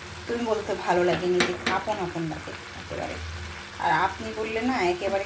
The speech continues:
কেমন যেন মনে হয় দূর দূরে লাগে। সবাই তোমরা আমার আপন, এই জন্য আমি তুমি বলে, বলতে চাই, কিন্তু অনেকে হয়তো এটা ভালোভাবে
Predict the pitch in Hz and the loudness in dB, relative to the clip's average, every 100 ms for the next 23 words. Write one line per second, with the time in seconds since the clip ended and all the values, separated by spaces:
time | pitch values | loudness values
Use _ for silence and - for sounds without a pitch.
0 | 208 196 190 180 180 185 196 196 196 180 | -2 -4 -4 0 0 0 -2 -6 -4 -2
1 | 190 175 175 170 156 151 160 - 208 208 | -2 -4 -2 2 2 0 -4 -4 0 4
2 | 214 226 196 196 190 190 180 180 180 277 | 4 2 0 0 0 0 -2 -2 -2 -2
3 | 302 - - - - - - 208 196 196 | -2 -8 -12 -12 -12 -6 -4 -2 -2 0
4 | 185 190 202 - - - 185 170 170 170 | 0 -2 -4 -6 -6 -4 -2 0 -2 0
5 | 180 175 175 175 180 202 202 185 185 202 | 0 0 0 2 2 0 2 2 2 4
6 | 196 170 180 175 - - - 185 175 170 | 4 4 0 0 -2 -8 -10 -6 0 2
7 | 165 - - - - 123 - - 170 180 | 0 -2 -8 -6 -2 -2 0 2 4 2
8 | 185 165 | 0 0